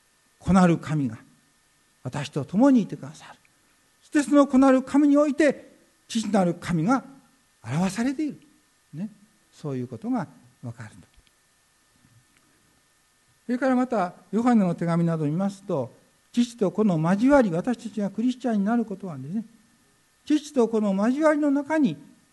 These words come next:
私が入れられていくことだと、一章の四節にありますね。私たちが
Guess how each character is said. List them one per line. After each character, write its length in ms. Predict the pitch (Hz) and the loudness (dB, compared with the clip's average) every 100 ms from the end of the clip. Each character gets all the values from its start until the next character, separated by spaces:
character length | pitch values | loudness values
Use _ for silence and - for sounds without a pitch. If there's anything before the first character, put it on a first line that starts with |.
| _ | _
私 380 | 156 165 151 196 | -8 -6 -6 -4
が 260 | 254 196 - - | -4 -4 -14 -8
入 120 | 165 | -2
れ 80 | 262 | 0
ら 180 | 294 285 | 0 -2
れ 80 | |
て 120 | 277 277 | -4 -8
い 60 | |
く 60 | 262 | -8
こ 80 | 233 | -12
と 80 | |
だ 120 | 208 135 | -10 -12
と、 160 | - _ _ _ _ _ _ _ | -16 _ _ _ _ _ _ _
一 120 | 156 | -12
章 260 | - 151 131 | -10 -8 -6
の 240 | 127 127 - | -6 -8 -10
四 220 | 139 143 131 | -6 -6 -6
節 280 | 127 - 123 | -10 -14 -12
に 200 | 117 123 | -10 -10
あ 80 | 120 | -14
り 80 | 117 | -16
ま 100 | 101 | -10
す 80 | 202 | -6
ね。 160 | 262 262 _ _ _ _ _ - | -6 -8 _ _ _ _ _ -14
私 220 | 127 120 | -12 -10
た 140 | 120 | -12
ち 140 | - 196 | -12 -6
が 280 | 247 208 | -6 -6